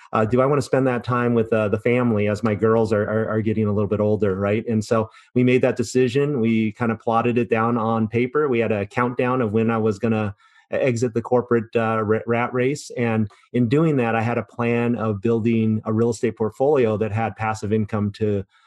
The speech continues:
to, uh, help substantiate that exit of corporate America, which successfully, you know, and covid actually helped, uh, I guess, propel it a little bit more because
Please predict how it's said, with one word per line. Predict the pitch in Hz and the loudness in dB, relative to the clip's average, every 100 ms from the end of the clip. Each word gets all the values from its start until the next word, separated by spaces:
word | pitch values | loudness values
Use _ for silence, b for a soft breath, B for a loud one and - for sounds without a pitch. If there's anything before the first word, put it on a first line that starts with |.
| _ | _
to, | - 110 101 101 95 | -4 -2 0 -2 -4
uh, | 101 98 | -6 -4
help | 120 - | -6 -4
substantiate | 110 98 107 110 - 110 104 | -6 -4 -2 -2 -2 -4 -2
that | 104 104 101 | -4 -4 -4
exit | 113 107 92 104 | -4 -4 -4 -6
of | 101 | -6
corporate | - 101 98 | -4 -6 -4
America, | 98 98 101 107 101 b b b | -4 -2 -4 -4 -6 b b b
which | 160 | -2
successfully, | - 147 202 208 - 135 | -2 0 2 2 2 2
you | 120 | 4
know, | 139 120 | 2 2
and | 117 | 2
covid | - 240 - 117 | 2 2 4 2
actually | 113 - 127 | 0 0 -2
helped, | 90 107 131 - - | 0 0 0 0 -2
uh, | 113 104 95 _ _ _ - | 0 0 -4 _ _ _ -4
I | 117 | 2
guess, | - | 2
propel | - 110 120 151 | 2 0 2 4
it | 117 | 4
a | 107 | 4
little | 110 117 | 4 6
bit | 113 | 6
more | 107 117 131 107 | 6 6 6 4
because | 101 107 - 127 123 113 107 | 2 0 0 2 4 2 -2